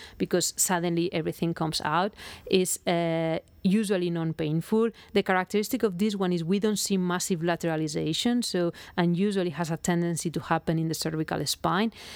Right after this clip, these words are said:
Usually it's non-painful, and, and it's non-painful because it's a very hydrating material, so it's not very calcified. So touching the meninges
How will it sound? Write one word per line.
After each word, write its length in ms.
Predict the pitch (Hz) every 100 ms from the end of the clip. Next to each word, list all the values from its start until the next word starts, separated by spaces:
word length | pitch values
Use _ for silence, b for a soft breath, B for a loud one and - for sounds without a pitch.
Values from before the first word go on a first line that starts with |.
| B B
Usually 360 | 226 240 220
it's 80 | 185
non-painful, 760 | 185 185 170 160 170 190 240 220
and, 200 | 190 -
and 140 | 202
it's 160 | 202 208
non-painful 540 | 254 220 233 240 240
because 260 | 196 190 185
it's 140 | 185
a 60 | 214
very 260 | 196 247 254
hydrating 640 | - 190 185 196 - 185
material, 520 | 170 - 220 220 185
so 140 | - 185
it's 120 | 175
not 160 | 220
very 260 | 208 220 202
calcified. 640 | 190 180 180 - 196 196 180
So 200 | 175 170
touching 340 | 196 - 233
the 80 | 208
meninges 640 | 175 185 226 214 175 175